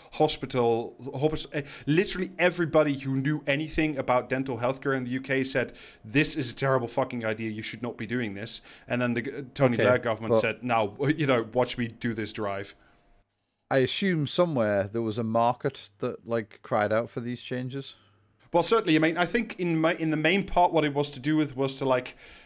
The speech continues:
Speaker 1: uh, simplify and streamline, but also, of course, mainly was to suppress costs, 'cause that was, you know, the main thing was, like, they seemed to be worried about, um, is, uh, you know, obviously the, the,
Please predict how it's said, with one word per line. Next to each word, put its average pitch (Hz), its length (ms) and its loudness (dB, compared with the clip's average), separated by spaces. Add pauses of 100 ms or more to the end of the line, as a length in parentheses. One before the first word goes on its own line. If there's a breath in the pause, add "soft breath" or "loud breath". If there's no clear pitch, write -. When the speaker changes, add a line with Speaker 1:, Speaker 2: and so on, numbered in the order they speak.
(100)
Speaker 1:
uh, 131 260 4
simplify 175 720 2
and 135 140 2
streamline, 143 540 2
but 123 120 -2
also, 123 320 0
of 113 140 -4
course, 110 240 -4
mainly 120 320 2
was 110 260 -4
to 110 260 -8
suppress - 440 -4
costs, - 480 -2
'cause - 140 -14
that 117 260 0
was, 107 220 -8 (100)
you 123 100 -8
know, 104 160 -8
the 113 220 -4
main 139 260 2
thing 143 220 -2
was, 117 180 -6
like, 113 240 -10 (300 loud breath)
they 127 100 -2
seemed 131 280 0
to 131 60 -6
be 117 120 -6
worried 113 280 0
about, 104 520 -4 (120)
um, 101 460 -10
is, 104 520 -10
uh, 92 460 -12
you 117 120 -10
know, 95 240 -12
obviously 101 400 -12
the, 95 400 -12
the, 92 320 -14